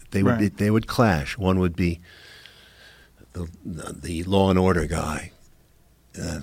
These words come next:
Speaker 1: as a, a guy who believed in what he was doing and he fought it viciously. And the other guy is the, is the guy who was an anti, uh, who was a rebel, who was like, a bit like my own character. My father was much of a law and order guy. My mother was very much a rebel.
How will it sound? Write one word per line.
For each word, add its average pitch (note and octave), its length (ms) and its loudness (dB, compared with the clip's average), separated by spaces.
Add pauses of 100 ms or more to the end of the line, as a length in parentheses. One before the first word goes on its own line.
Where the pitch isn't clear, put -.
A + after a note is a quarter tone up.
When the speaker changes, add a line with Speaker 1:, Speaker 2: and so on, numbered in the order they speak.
Speaker 1:
as E2 220 -6
a, F2 100 -4
a F2 280 -10
guy E2+ 220 -2
who D#2+ 80 -4
believed E2 440 -4
in D#2+ 100 -10
what D#2 140 -10
he D#2 80 -8
was E2 140 -8
doing F2+ 280 -4
and D#2+ 100 -8
he D2+ 40 -12
fought E2 300 -6
it - 160 -14
viciously. E2+ 600 -2 (520)
And E2 140 -6
the E2+ 60 -2
other E2+ 160 2
guy E2+ 280 0
is D#2 240 -4
the, E2 80 -4
is E2 340 -8
the E2 80 -6
guy E2+ 280 -6
who D#2+ 180 -8
was E2+ 140 -8
an E2 100 -10
anti, D#2+ 600 -6
uh, D2 160 -12 (280)
who C3+ 80 0
was G2 80 0
a G2 60 0
rebel, F#2+ 420 0 (400)
who F2+ 80 -6
was D#2 220 -10
like, F2 240 -8 (1080)
a F#2 120 -6
bit F#2 200 -2
like F2+ 220 -4
my F2+ 200 2
own F2+ 180 2
character. D#2 520 -10
My D#2 140 -12
father E2 480 -4
was - 220 -14
much D#2+ 260 -8
of D#2+ 120 -12
a D2 40 -14
law D#2+ 280 -4
and E2+ 80 -6
order F2 240 -6
guy. F2 260 -6
My D2+ 120 -8
mother E2+ 320 -2
was D#2 160 -4
very D#2 220 -6
much D2+ 240 -6
a D2+ 60 -4
rebel. E2 400 -6